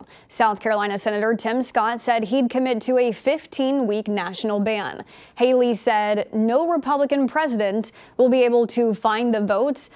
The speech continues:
to pass any kind of federal abortion ban. Meanwhile, former President Donald Trump held a rally a half hour away during the debate. A senior Trump advisor issued a statement saying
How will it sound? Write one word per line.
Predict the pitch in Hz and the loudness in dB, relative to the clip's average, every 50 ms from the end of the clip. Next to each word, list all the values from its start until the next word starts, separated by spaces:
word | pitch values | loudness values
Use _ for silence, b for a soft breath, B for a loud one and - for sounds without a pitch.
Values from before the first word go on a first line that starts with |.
| B B - | B B -4
to | - 247 | -2 -2
pass | - 233 233 233 220 - - - _ _ | 0 -2 -2 -2 -4 -6 -8 -10 _ _
any | - 294 285 254 202 170 135 | -2 0 0 0 -2 -4 -8
kind | - - - 208 208 196 | -10 -6 -4 -4 -2 -2
of | 202 196 185 | -4 -4 -4
federal | - 202 196 196 202 214 220 | -4 -2 -2 -2 0 0 0
abortion | 226 214 190 185 185 175 - 214 208 | -2 -2 -2 -4 -6 -4 -4 -4 -2
ban. | 202 202 190 170 160 165 - - - - - - - - B B B 170 156 117 B B B - | -2 -2 -4 -4 -6 -10 -12 -14 -18 -20 -14 -8 -6 -4 B B B -2 -2 -4 B B B 0
Meanwhile, | 226 262 277 269 269 254 240 233 247 262 240 | 2 4 4 4 4 4 2 2 2 0 2
former | - 247 247 247 240 233 226 | 2 0 2 2 2 0 0
President | 240 233 220 220 226 226 226 208 214 | 0 0 0 0 0 0 0 0 0
Donald | 214 214 208 214 214 214 202 | 2 2 0 0 0 -2 -2
Trump | - - 220 220 240 233 | -2 -2 -2 -2 -2 -2
held | - 233 226 220 220 | 0 0 0 2 0
a | 208 | 0
rally | 202 208 196 190 196 202 208 220 | 0 0 0 0 0 0 0 -2
a | 247 - - | -2 -4 -6
half | 196 202 214 208 202 | -4 -2 -4 -2 0
hour | 214 208 208 202 202 208 | 0 0 0 0 0 -2
away | 214 208 202 208 196 208 233 | -2 -2 0 0 0 0 0
during | 220 208 226 226 233 240 240 | 0 0 0 0 0 0 0
the | 226 | 0
debate. | 208 214 208 214 208 233 285 269 - - B B B B B B B | 0 0 0 0 0 0 -2 -2 -6 -10 B B B B B B B
A | 240 | -4
senior | 220 - 339 359 359 359 349 302 | 0 2 2 2 4 2 2 0
Trump | - - 277 277 302 302 | 0 0 0 0 2 0
advisor | 339 294 233 240 226 220 226 220 233 247 254 | 0 0 0 0 0 0 0 0 0 0 2
issued | - 233 208 - 240 233 | 0 0 0 0 0 0
a | 220 | 0
statement | 208 - - - 226 226 220 233 226 220 196 | 0 0 0 2 2 2 0 0 -2 -2 -2
saying | - - 233 226 226 220 220 220 226 | -2 -2 -2 -2 -2 -2 -2 -4 -4